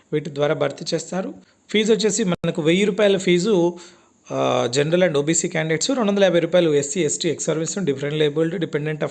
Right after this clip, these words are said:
freedom fighters candidates, ఆ, అని మిగతా కేటగిరీస్ వాళ్ళకి ఉంది. So దీనికి సంబంధించి ఆన్‌లైన్ అప్లికేషన్ అనేది ఆరో తారీఖు నుంచి స్టార్ట్ అయ్యి ఇరవై ఏడు ఆరు రెండు వేల ఇరవై ఐదు వరకు ఉంటుంది. ఆ లోపల అప్లికేషన్ అనేది ఆన్‌లైన్లో చేసుకోవాల్సి ఉంటుంది.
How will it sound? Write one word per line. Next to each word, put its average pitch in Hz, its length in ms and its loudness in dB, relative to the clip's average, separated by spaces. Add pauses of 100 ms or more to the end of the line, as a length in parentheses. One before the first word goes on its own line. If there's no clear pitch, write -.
freedom 147 260 -2 (460)
fighters 147 380 -2
candidates, 156 420 -4
ఆ, 147 300 -2
అని 143 220 -8
మిగతా 151 440 -2
కేటగిరీస్ 139 600 -6
వాళ్ళకి 135 240 -8
ఉంది. 170 320 -6 (400)
So 156 120 -4
దీనికి 165 280 -4
సంబంధించి 175 800 -2 (1200)
ఆన్‌లైన్ 190 320 2
అప్లికేషన్ 185 520 0
అనేది 175 300 2
ఆరో 156 260 2
తారీఖు 175 300 0
నుంచి 151 140 -4
స్టార్ట్ 147 300 -2
అయ్యి 196 180 2
ఇరవై 160 200 0
ఏడు 196 300 4
ఆరు 165 240 2
రెండు 156 240 2
వేల 156 120 0
ఇరవై 143 180 0
ఐదు 143 180 0
వరకు 151 320 -2 (540)
ఉంటుంది. 208 300 -4
ఆ 202 120 0
లోపల 156 260 0
అప్లికేషన్ 170 480 -4
అనేది 151 260 -2
ఆన్‌లైన్లో 147 600 0 (120)
చేసుకోవాల్సి 147 480 -4
ఉంటుంది. 175 400 -6